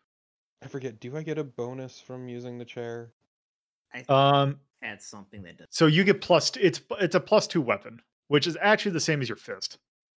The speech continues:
Speaker 1: Okay.
Speaker 3: Uh, but you would get an advantage for using it.
Speaker 1: Okay, well, I'll keep that in mind then.
Speaker 3: Um, so you could use the chair. Uh, alternatively, there is also a, you could also do a,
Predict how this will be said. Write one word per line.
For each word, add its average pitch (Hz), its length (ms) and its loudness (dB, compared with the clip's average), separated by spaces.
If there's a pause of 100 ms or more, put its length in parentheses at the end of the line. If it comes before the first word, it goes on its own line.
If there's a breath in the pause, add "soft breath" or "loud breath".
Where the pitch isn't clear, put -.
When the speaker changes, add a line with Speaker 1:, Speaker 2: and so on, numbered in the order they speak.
(480)
Speaker 1:
Okay. 120 260 -10 (1200)
Speaker 3:
Uh, 135 160 6
but 151 220 2
you 156 120 2
would 147 120 2
get 151 160 0
an 135 100 -4
advantage 110 500 -2
for 113 180 -10
using 98 280 -14
it. - 120 -20 (600)
Speaker 1:
Okay, 101 240 -8
well, 110 200 -12
I'll 117 120 -10
keep 123 200 -10
that 117 140 -4
in 107 60 -10
mind 107 220 -14
then. 120 160 -18 (680)
Speaker 3:
Um, 101 300 -6
so - 120 -2
you 120 180 2
could 135 360 -2
use 120 220 -4
the 117 100 -4
chair. 110 360 0 (340 loud breath)
Uh, 120 260 4
alternatively, 156 600 2
there 139 180 4
is 127 100 2 (100)
also 135 580 4 (100)
a, 117 520 4 (340)
you 127 140 -10
could - 280 0
also 139 340 4
do 131 380 0
a, 113 440 4